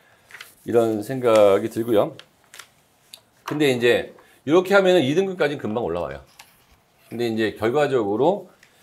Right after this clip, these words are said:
이 등급에서 일 등급을 올라가거나 일 등급에서 만점을 받는 경우에는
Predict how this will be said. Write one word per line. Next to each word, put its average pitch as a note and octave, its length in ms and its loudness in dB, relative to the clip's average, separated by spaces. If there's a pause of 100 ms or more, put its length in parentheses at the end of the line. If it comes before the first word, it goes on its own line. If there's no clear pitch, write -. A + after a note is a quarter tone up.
(140)
이 A#2+ 140 -4
등급에서 D3 520 2
일 G#2+ 140 -4
등급을 D#3 320 -4
올라가거나 E2 720 -4 (280)
일 A2+ 140 -12
등급에서 B2+ 400 -6
만점을 B2 560 -6
받는 A2+ 320 -2
경우에는 F2+ 680 -4